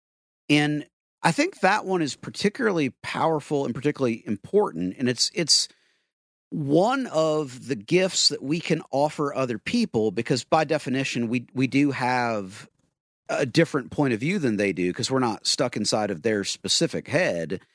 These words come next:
Um, so that can be super helpful. But here's the thing is,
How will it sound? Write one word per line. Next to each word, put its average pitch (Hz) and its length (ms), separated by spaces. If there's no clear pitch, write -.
Um, 113 380
so - 160
that 151 100
can 254 160
be 240 100
super - 280
helpful. 151 400
But 143 260
here's 247 380
the 170 100
thing 160 380
is, 110 420